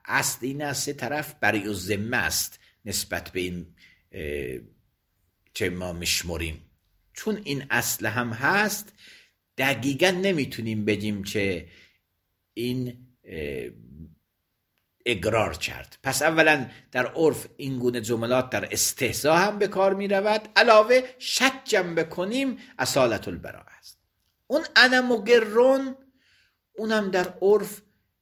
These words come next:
هم ممکنه استهزا باشه، از اون بالاتر یک ظهور دیگری هم داره.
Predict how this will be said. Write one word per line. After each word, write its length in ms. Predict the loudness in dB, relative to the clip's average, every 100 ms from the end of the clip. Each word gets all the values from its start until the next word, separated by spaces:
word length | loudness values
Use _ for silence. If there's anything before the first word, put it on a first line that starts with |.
| _
هم 540 | -10 0 0 0 -6 -12 _ _ _ _ _
ممکنه 420 | -6 -4 -2 0 0
استهزا 580 | 0 0 -2 0 0
باشه، 340 | 0 0 0 -2
از 220 | -2 -2
اون 200 | -4 0
بالاتر 540 | 2 4 2 -2 -4
یک 220 | -4 -4 -4
ظهور 440 | -2 2 2 0
دیگری 440 | -2 -4 -2 -2
هم 140 | -2 -4
داره. 400 | -4 -2 -2